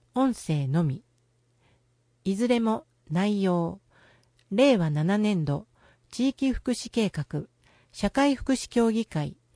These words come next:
地域福祉活動計画の取り組み状況についてなど。申し込み、七月一日九時から、ウェブ申し込み、電話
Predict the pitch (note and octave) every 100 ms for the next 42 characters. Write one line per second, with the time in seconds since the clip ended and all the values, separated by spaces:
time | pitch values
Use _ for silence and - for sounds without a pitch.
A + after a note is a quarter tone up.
0 | _ _ _ - C4+ C#4+ - C4 - C4+
1 | - - A3+ B3+ B3+ A#3+ B3 A3 E3+ -
2 | D3+ D3 G#3 _ F#3 A3+ A#3 C4+ C4+ A#3+
3 | A#3+ - D#3+ D3+ C#3 - G3 F3 D#3 D3
4 | D#3 C#3 - _ _ _ _ _ _ _
5 | _ _ _ _ F#3+ A3+ A#3+ - G#3 G3
6 | F#3+ - _ _ _ _ - - C#4 C#4
7 | B3+ - A#3+ A#3+ A3 - F#3 - - -
8 | C4+ G#3+ - C#3+ C#3+ - _ _ - _
9 | _ F#3+ G#3 C#4 C4 A#3+ - - D3+ C3
10 | - _ _ _ _ E3 G3+ A3+ G#3 F#3+